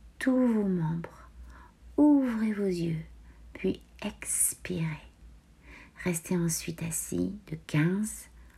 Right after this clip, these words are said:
à trente secondes sur le bord du lit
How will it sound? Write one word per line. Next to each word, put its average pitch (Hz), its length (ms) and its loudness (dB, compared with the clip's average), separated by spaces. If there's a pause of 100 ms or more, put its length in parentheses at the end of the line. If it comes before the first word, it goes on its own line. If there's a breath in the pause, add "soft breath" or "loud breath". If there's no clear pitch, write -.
(220 soft breath)
à 151 60 -4
trente 190 380 -2
secondes 160 680 -4 (460 loud breath)
sur - 220 -2
le 151 120 2
bord 156 380 0
du 147 160 -2
lit 147 340 0